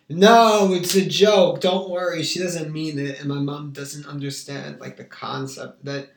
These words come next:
you're doing, like, an act. It's a bit. You're practicing lines. It's so much more fun. And she's taking it so for real that her heart rate is out of whack. And it's been that way since the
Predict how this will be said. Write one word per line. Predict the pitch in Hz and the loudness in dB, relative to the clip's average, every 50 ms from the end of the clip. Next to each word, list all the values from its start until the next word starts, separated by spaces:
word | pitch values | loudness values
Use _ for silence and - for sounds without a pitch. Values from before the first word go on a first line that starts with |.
| _ _ _ _ - | _ _ _ _ -10
you're | 135 139 135 | -8 -6 -6
doing, | 131 139 139 143 143 139 | -4 -2 -2 0 0 -2
like, | 143 143 135 | -2 -4 -6
an | 135 131 135 - | -8 -10 -10 -10
act. | 139 139 135 135 135 135 135 - - | -8 -6 -6 -4 -6 -6 -10 -14 -18
It's | - - - | -16 -12 -10
a | 135 | -10
bit. | 131 131 135 151 151 147 139 135 135 - - | -10 -8 -6 -6 -6 -4 -6 -8 -10 -12 -12
You're | 139 139 | -14 -12
practicing | 139 - 143 143 143 143 - 139 139 - 147 147 143 | -10 -6 -6 -4 -4 -4 -6 -10 -10 -10 -10 -10 -8
lines. | 139 135 135 139 - - - - 123 123 127 123 - - _ _ _ _ | -8 -6 -6 -8 -8 -10 -12 -14 -14 -14 -16 -16 -18 -20 _ _ _ _
It's | - 139 - | -16 -14 -12
so | - 143 143 143 | -10 -10 -10 -10
much | 143 143 143 - - | -10 -12 -14 -14 -12
more | 139 139 131 | -10 -10 -10
fun. | 135 - - 135 139 139 139 139 - _ _ - - _ _ _ - | -12 -12 -12 -10 -8 -8 -10 -10 -14 _ _ -20 -20 _ _ _ -14
And | 151 151 156 156 151 151 147 143 - - _ - | -10 -10 -8 -8 -8 -8 -8 -10 -12 -16 _ -12
she's | - - - 143 131 - | -10 -8 -8 -8 -10 -10
taking | - 151 147 151 143 - 156 156 147 | -10 -10 -10 -10 -10 -10 -10 -10 -8
it | 135 - | -10 -10
so | - 147 143 135 | -8 -8 -8 -8
for | 135 - 135 131 123 | -8 -8 -8 -6 -6
real | - 131 131 135 143 180 208 233 - - - | -6 -6 -6 -6 -6 -6 -8 -8 -10 -14 -12
that | 143 143 143 139 139 | -10 -10 -10 -10 -10
her | 139 135 127 127 | -10 -12 -12 -12
heart | 131 139 135 143 139 139 - - | -10 -8 -8 -8 -8 -8 -10 -12
rate | 123 123 131 131 - _ | -12 -10 -10 -12 -12 _
is | - - - - - _ _ | -20 -20 -20 -20 -20 _ _
out | - - - 64 64 | -20 -16 -14 -12 -10
of | 65 | -10
whack. | 67 - - 64 - - - 131 - - | -10 -10 -10 -12 -14 -14 -16 -16 -16 -14
And | 139 143 139 | -12 -10 -10
it's | 135 - - | -10 -12 -14
been | - - 131 131 127 | -14 -12 -12 -12 -12
that | 123 120 - - | -12 -14 -16 -18
way | 98 113 123 | -16 -16 -14
since | 127 - - 127 131 - - - | -14 -14 -14 -14 -14 -14 -16 -18
the | - 127 | -20 -20